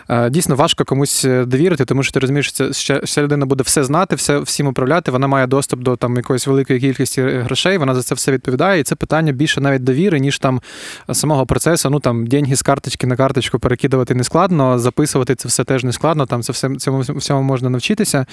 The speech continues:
але, е, було питання довіри. І от якось так вийшло, що от ми шукали, хто буде ця людина, точно не хотіли, е, брати людину ззовні.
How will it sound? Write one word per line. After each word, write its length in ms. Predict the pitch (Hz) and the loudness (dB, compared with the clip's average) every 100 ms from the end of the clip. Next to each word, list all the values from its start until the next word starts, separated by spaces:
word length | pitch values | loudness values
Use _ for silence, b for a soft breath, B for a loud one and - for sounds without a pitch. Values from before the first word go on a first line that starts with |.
| B B B B B | B B B B B
але, 200 | 123 135 160 151 131 123 | 0 0 2 2 2 0
е, 40 | 123 | 0
було 200 | 135 165 | 0 0
питання 320 | - 147 143 | 0 0 2
довіри. 440 | 131 127 117 107 - B B B | 0 0 0 -2 -6 B B B
І 100 | 139 | 0
от 120 | 135 | 2
якось 200 | 175 185 | 2 0
так 160 | - - | -2 0
вийшло, 260 | 190 - 151 | -2 0 0
що 240 | - 139 131 | 2 2 2
от 120 | 131 - | 0 0
ми 420 | 143 151 147 139 135 | 0 2 2 0 -4
шукали, 600 | - 147 151 151 135 135 | -6 0 2 4 4 2
хто 180 | 123 143 | 2 0
буде 160 | 139 135 | 2 0
ця 160 | - | 0
людина, 440 | 139 139 214 175 127 135 - - | 2 2 2 2 0 -6 -10 0
точно 400 | 165 - 147 135 | 2 2 0 2
не 160 | 143 | 2
хотіли, 600 | - 139 151 143 135 131 - B B B - | 0 0 2 2 4 2 -2 B B B -4
е, 300 | 127 127 123 | 0 0 0
брати 340 | 127 139 - 127 | 2 0 0 -2
людину 340 | 127 135 135 | 2 0 0
ззовні. 460 | 131 220 233 180 | 0 2 2 2